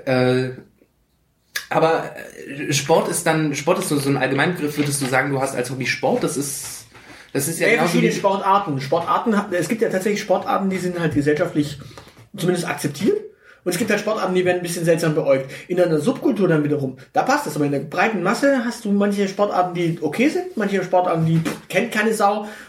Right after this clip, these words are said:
Speaker 2: Und manche Sportarten, äh, die haben dann vielleicht einen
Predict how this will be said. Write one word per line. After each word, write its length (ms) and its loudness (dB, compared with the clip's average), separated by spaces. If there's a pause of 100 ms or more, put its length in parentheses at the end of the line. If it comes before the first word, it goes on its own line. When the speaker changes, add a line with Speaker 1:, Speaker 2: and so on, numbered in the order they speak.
Speaker 2:
Und 80 -4
manche 220 0
Sportarten, 840 0 (920)
äh, 280 4
die 180 4
haben 160 2
dann 160 2 (400)
vielleicht 360 0
einen 280 -2